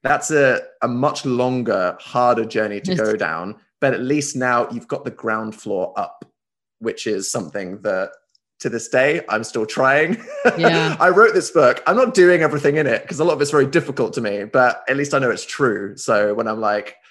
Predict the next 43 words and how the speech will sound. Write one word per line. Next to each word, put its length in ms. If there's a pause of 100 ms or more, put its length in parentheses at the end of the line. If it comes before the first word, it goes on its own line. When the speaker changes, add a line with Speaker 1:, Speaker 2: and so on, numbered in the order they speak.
(340)
Speaker 1:
"Oh, 340 (440)
I 60
have 120
no 140
right 200
to 60
feel 220
this 160
bad," 360 (380)
yeah, 180 (200)
I 80
know 100
there's 140
something 180
I 60
can 100
do 120
about 180
it. 80 (400)
Speaker 2:
Well, 120
I 60
always 220
say 220
that 280
people 360
that 280 (300)
are 160
gurus 800
or 320
teachers 880
and 280 (180)
Speaker 1:
Yeah. 240 (140)
Speaker 2:
uh, 540
whatever 600
it 100
is 260
that 140
they're 160
trying 360
to 100
help 300
people 280
with, 240